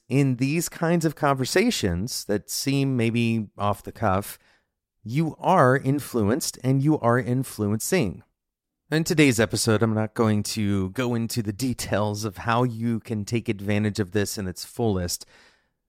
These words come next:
Instead, I want to give you one simple instruction to shift the way you think about these interactions. And that is to shift from seeing yourself as an observer of a given state, and instead,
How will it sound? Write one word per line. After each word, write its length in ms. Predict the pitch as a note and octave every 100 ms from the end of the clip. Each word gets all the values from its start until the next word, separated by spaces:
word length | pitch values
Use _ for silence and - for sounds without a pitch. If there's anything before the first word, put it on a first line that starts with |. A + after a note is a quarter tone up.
| _ _
Instead, 500 | B2+ C3 - E3 E3+
I 140 | D#3 C3+
want 140 | D3
to 60 | C3
give 200 | D3+ C3
you 160 | C#3+
one 520 | B2 A#2+ D3 D#3+ D#3 -
simple 680 | - - - F3 E3 D3+
instruction 920 | B2+ A2 - G2+ F#2 - F#2+ F2 E2+ E2 _ _ _ _ _ _ -
to 100 | B2
shift 460 | - - C#3+ - -
the 80 |
way 140 | A#2 A#2
you 160 | A2
think 320 | G2+ - C3 A2
about 260 | F#2+ F2+
these 160 | G2+ F2+
interactions. 800 | E2+ D#2+ D#2+ D#2 - D#2 - - _ _ _ -
And 120 | C3+
that 180 | C#3+ C#3+
is 320 | D3 C3+ -
to 160 | - C#3+
shift 380 | - A3 A#3
from 380 | - E3+ D#3 D3+ - _
seeing 560 | - - G3 B3 A3+
yourself 460 | G3+ E3+ - E3+ E3
as 140 | C#3+
an 60 | C#3+
observer 800 | C3 A#2 A2+ E3+ G#3+ G3 G3+ F#3+
of 200 | - B2+
a 300 | B2 A2+ G#2+ A2
given 340 | G2+ C#3+ D3+ C3
state, 840 | - - - G#3+ G#2+ F#2+ - - _ _ _ _ _ -
and 140 | C3
instead, 920 | B2+ - - - A3 D3 G2+ G2 G#2